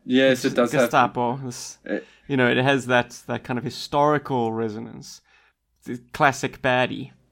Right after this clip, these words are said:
Speaker 1: And surprisingly still, like, relevant in that it freaks us out. Uh, you know, it still, like, upsets people a little bit in the inside to see that. Like, we still feel bad
Speaker 2: Yeah.
Speaker 1: guys, so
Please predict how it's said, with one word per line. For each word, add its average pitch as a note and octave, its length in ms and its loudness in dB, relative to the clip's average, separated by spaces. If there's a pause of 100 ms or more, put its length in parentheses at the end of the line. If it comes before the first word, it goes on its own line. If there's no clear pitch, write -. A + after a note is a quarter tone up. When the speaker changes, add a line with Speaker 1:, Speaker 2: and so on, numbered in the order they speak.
(140)
Speaker 1:
And E3 220 4
surprisingly E3 640 2
still, D3 460 2
like, A#2+ 340 2 (520)
relevant A#2+ 580 2
in A#2 80 -6
that A2 140 2
it G#2+ 120 -10
freaks - 360 -2
us B2+ 160 -4
out. C3 260 2 (680)
Uh, C3+ 40 4
you C#3 160 4
know, D3+ 120 4
it C#3+ 120 2
still, F3 260 4
like, C#3 380 0 (140)
upsets D3+ 380 0
people A2+ 380 -2
a - 20 0
little G2 240 -2
bit F#2 180 -4
in G#2 120 -6
the G2 80 -4
inside F#2+ 480 -4
to - 80 -20
see A2 160 -2
that. F2+ 200 -2
Like, F#2+ 220 -4
we G2+ 120 -6
still C3 200 -4
feel A2+ 220 -2
bad - 280 2
Speaker 2:
Yeah. B2 60 -2
Speaker 1:
guys, B2+ 300 2
so C3 220 0